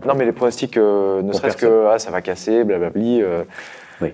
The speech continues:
Speaker 1: euh, y a, si, s'il y en a trois à l'arrivée, on sera content, j'en sais rien, des choses comme ça, ça j'entends. Mais, euh, en fait, euh,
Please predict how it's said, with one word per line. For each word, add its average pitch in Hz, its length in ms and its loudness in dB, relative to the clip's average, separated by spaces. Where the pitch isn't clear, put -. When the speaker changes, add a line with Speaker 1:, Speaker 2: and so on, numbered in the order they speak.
Speaker 1:
euh, 98 340 4
y 98 120 2
a, 95 100 2
si, 101 440 -2
s'il - 140 -10
y 107 40 0
en 104 60 0
a 101 60 2
trois 101 200 0
à - 20 2
l'arrivée, 95 300 0
on 110 60 -4
sera 95 140 -6
content, 117 540 -2
j'en 92 100 -8
sais - 120 -6
rien, 120 180 -2
des 104 80 0
choses 90 180 -8
comme 95 120 -6
ça, 135 220 -4
ça 120 140 0
j'entends. 107 400 -4
Mais, 92 160 2
euh, 85 260 2
en 85 100 -4
fait, 143 280 -4
euh, 87 320 0